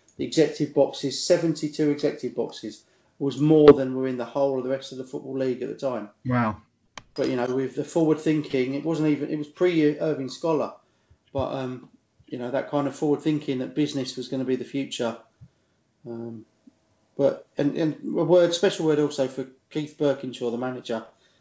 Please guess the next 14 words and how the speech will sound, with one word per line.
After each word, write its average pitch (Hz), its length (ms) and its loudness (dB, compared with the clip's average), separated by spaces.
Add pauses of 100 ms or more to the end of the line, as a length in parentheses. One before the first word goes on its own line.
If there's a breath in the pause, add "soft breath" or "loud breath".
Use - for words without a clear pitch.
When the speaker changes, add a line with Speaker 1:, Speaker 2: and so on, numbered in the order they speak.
(160)
Speaker 1:
because - 260 -6
he 156 100 -2
was 147 180 0
a 147 80 4
really, 147 420 2 (280)
he, 147 120 0
e-, 151 160 -2
e-, - 380 -6 (200)
outwardly 160 440 2
he 139 60 -4
seemed 147 240 -2
very 143 120 0
dour 139 500 0
Yorkshireman 147 640 -4